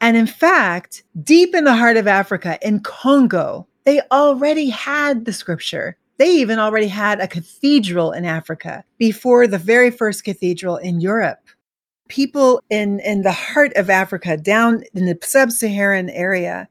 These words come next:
Bay Area region, they had the scripture. They had, they didn't, we didn't need slavery, in other words, to give us Jesus. Jesus, in fact, was like we said, a Jewish man.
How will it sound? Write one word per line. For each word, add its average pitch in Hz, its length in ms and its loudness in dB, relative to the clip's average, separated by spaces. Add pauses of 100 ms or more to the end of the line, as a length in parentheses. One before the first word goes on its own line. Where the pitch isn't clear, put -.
Bay 262 280 2
Area 226 360 2
region, 185 500 -4 (100)
they 269 280 2
had 277 560 -2
the 226 80 -8
scripture. 190 460 -6
They 185 120 -4
had, 247 200 -4
they 240 120 4
didn't, 285 260 -4
we 285 100 -2
didn't 240 260 0
need 262 280 2
slavery, 240 520 0
in 185 60 -2
other 170 200 -4
words, 165 400 -6 (360)
to 220 100 -4
give 214 160 2
us 196 180 -6
Jesus. - 720 -8 (380)
Jesus, 262 420 0
in 202 200 -2
fact, 233 500 -2
was 202 340 -2 (300)
like 202 220 -2
we 220 100 -2
said, 208 480 0 (100)
a 196 200 -4
Jewish 247 480 0
man. 190 540 -4